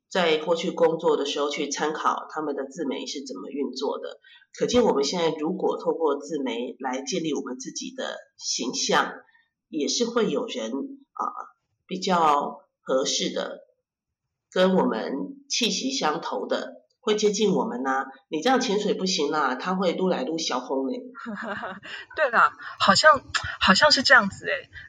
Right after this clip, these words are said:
Speaker 2: 不能因为现在的中场休息而自己退出社交圈。
Speaker 1: 嗯，嗯，
Speaker 2: 好，
Speaker 1: 嗯。
Speaker 2: 确实好像是这样。不过像你是有意识的、策略性的在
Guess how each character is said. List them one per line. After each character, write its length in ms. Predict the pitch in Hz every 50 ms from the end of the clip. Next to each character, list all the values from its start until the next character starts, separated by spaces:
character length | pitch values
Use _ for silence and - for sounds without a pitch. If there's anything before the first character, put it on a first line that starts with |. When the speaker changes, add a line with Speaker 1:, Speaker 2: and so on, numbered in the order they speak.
| _ _ -
Speaker 2:
不 100 | 330 330 277
能 300 | 240 202 208 214 202 -
因 280 | - 254 262 262 262 262
为 460 | 262 269 262 247 233 220 208 202 196 202
现 320 | - - 269 254 240 233
在 260 | - 247 233 214 202
的 320 | - - 175 156 151 - - -
中 180 | 254 240 247
场 220 | 247 - - - -
休 260 | - - 226 214 214
息 360 | 220 - - - 180 180 180 175 -
而 340 | 185 185 175 175 180 180 - - _
自 140 | - 247
己 180 | 208 - 208 -
退 240 | - - 240 214 190
出 220 | 175 - - 190 196
社 220 | - - 190 170
交 240 | - 175 165 165 170
圈。 440 | - - - 165 - - - 208 - - _ _ _ -
Speaker 1:
嗯， 760 | 190 180 165 156 147 139 135 127 131 127 - - - - - -
嗯， 360 | 165 143 131 127 127 131 -
Speaker 2:
好， 120 | 156 143
Speaker 1:
嗯。 100 | 131 262
Speaker 2:
确 160 | - - - -
实 120 | - 214
好 120 | 202 -
像 100 | - -
是 140 | - - 208
这 100 | - 226
样。 160 | 202 180 170 - - - -
不 80 | 294
过 160 | 320 381 370 - - - - -
像 320 | - - 370 349 285 - - _
你 180 | 220 220 196 170
是 200 | - - - - - - - 208 -
有 180 | 196 170 165 -
意 180 | - - 508 -
识 320 | - - - - 247 220
的、 180 | 180 185 175 -
策 260 | - - - 294 254 233
略 240 | 240 240 226 208
性 320 | 202 - - 233 214 190 185
的 180 | 175 165 - -
在 380 | - 233 214 190 175 175 175